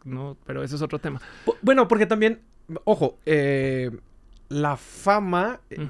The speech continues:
Speaker 2: difiere de la parte, mm, como de, de, de ser sup-, o bueno,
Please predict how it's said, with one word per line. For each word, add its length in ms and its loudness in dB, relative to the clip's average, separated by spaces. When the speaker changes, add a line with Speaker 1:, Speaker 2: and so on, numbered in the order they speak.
Speaker 2:
difiere 920 2
de 100 -2
la 180 -2
parte, 760 0
mm, 120 -12
como 640 -8
de, 360 -8
de, 220 -8
de 140 -8
ser 140 -6
sup-, 260 -10
o 100 -6
bueno, 240 0